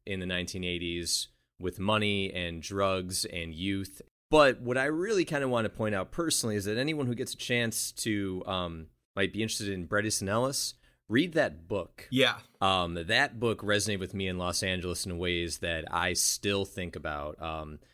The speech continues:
Speaker 1: he has chapters in that book where he's just driving. He's just talking about two A M. He's on the one oh one, but he decides he's just gonna get off on, uh, Woodman and go down Ventura.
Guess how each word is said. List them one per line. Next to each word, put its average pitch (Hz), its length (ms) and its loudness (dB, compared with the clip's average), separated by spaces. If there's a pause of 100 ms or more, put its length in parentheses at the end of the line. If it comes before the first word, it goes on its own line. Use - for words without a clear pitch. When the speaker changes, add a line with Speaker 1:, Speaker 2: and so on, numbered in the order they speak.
(100)
Speaker 1:
he 151 160 4
has 123 180 6
chapters 110 540 0
in 107 80 -2
that 92 140 -2
book 101 200 -2
where 92 100 -2
he's 95 180 -2
just - 220 -6
driving. 95 520 -2 (340)
He's 135 240 4
just - 240 0
talking 131 400 0
about 85 400 -4 (180)
two 131 240 2
A 123 140 6
M. 95 420 0
He's 107 160 -2
on 107 160 2
the 104 80 0
one 107 220 0
oh 104 60 2
one, 104 260 0
but 95 100 -4
he 101 100 -4
decides 104 540 0
he's 98 160 -4
just 98 200 -4
gonna 98 180 -4
get 98 200 -2
off 95 400 -2
on, 87 280 0
uh, 85 240 -2
Woodman 90 500 -2
and 90 180 -4
go 95 200 0
down 92 300 -2
Ventura. 90 680 -2